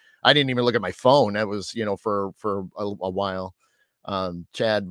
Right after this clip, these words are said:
"Went from feeling perfectly fine, being sick as a dog, and working dead on my feet since," oh, man.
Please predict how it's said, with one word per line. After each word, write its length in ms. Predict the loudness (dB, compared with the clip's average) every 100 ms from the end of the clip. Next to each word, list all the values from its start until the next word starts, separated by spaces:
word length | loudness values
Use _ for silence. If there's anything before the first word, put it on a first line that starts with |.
| -4
"Went 160 | -4 -4
from 220 | -4 -4 -2
feeling 260 | -2 0
perfectly 400 | 2 2 0 -6
fine, 280 | -2 0 0
being 180 | -2 -4
sick 240 | -6 -6 -6
as 80 |
a 40 | 0
dog, 260 | 2 2
and 100 | 0
working 400 | -2 -2 -4 -6 -2
dead 160 | 0
on 60 | 0
my 100 | -4
feet 320 | -6 -8 -8
since," 220 | -8 -14 -12
oh, 200 | -8 -8 -6
man. 320 | -8 -8